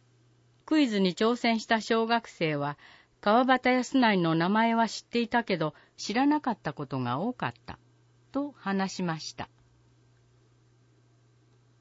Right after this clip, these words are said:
七月二十九日、栄養バランスに気をつけよう。食生活について考える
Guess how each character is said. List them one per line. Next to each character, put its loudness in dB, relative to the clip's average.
七 -4
月 2
二 6
十 0
九 -4
日、 -4
栄 4
養 2
バ 2
ラ 4
ン 0
ス -4
に 0
気 -2
を 0
つ -14
け 2
よ 0
う。 -20
食 0
生 0
活 0
に 0
つ -4
い -4
て -2
考 0
え 2
る -4